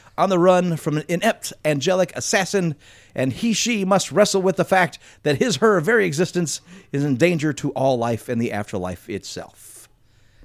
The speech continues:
Loads of details to work out, but it was an inspired story I really wanted to tell. Since you guys understand storytelling and character development far more than myself,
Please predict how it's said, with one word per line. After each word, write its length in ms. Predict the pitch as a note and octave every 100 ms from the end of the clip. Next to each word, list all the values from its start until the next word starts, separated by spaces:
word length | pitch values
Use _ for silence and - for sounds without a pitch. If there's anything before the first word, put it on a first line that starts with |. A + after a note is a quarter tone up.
| - - - - - -
Loads 220 | C#4+ C#4
of 80 | G#3+
details 340 | A#3 G3 F3
to 60 | D3+
work 200 | C#3 -
out, 200 | G#2 - - _ - - -
but 100 | F3
it 40 | A3+
was 140 | G3
an 60 | F3+
inspired 460 | E3 - B2 A#2
story 320 | - A2+ A2 A2
I 40 |
really 280 | A2 F#3 G#3
wanted 280 | D3+ C3+ A2
to 60 |
tell. 160 | B2+ B2
Since 220 | - F3
you 60 | E3
guys 300 | F3 E3 - - - - - -
understand 480 | A#3 A3 - A#3+ A3
storytelling 580 | - G3+ F#3+ - F3+ E3+
and 80 | C3+
character 320 | A#3+ A3+ F#3
development 440 | D#3 D#3 D3+ D3
far 260 | - A#3+ C4+
more 160 | E3+
than 120 | C3+ G#2
myself, 460 | F#2+ B3 A3+ -